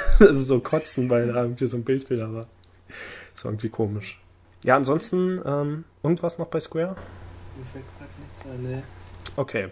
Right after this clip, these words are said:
Speaker 1: dann sind wir erstmal durch mit den Pressekonferenzen. Wir mussten jetzt zum Schluss ein bisschen hetzen, aber wir sind auch schon wieder, wie immer, viel weiter, äh, länger als, äh, <laughs> geplant.
Speaker 2: Du meintest, letztes Jahr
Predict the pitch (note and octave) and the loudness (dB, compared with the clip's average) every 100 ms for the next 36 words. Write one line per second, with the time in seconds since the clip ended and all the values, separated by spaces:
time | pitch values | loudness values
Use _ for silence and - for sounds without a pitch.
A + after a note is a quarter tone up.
0 | - A#2 C3 C#3+ A#2+ B2 B2 G#2+ C3 C#3+ | -4 0 2 4 4 2 -2 -2 -2 -4
1 | C3+ - B2+ - C3+ A#2+ A#2+ B2 B2 A#2 | -8 -6 -6 -4 -6 -4 -6 -6 -4 -4
2 | - B2+ - A#2+ C3+ C3 B2+ B2+ A2 C3 | -4 -6 -4 -4 -2 -2 -2 -2 2 2
3 | - A2 G#2+ G#2+ A2+ G2+ - A2 G#2 F#2+ | 4 0 0 -2 -2 -4 -4 -2 -2 -4
4 | - - - D#3 D#3+ C#3 A#2+ - B2+ A#2 | -12 -20 -8 2 4 4 2 0 0 0
5 | A2 G#2+ G#2 G#2 G2+ G#2+ A2 G#2 G#2 G#2+ | -2 -2 -2 -2 -2 -4 -4 -2 -2 -2
6 | G#2 G#2 - - - - A2+ A2 A2+ - | -2 -4 -8 -10 -10 -10 -6 -6 -6 -2
7 | D#3 - - A2+ A2+ B2+ B2+ - - A#3+ | -2 -2 -8 -6 -6 -2 -2 -4 -10 -12
8 | - - E3 | -10 -10 -4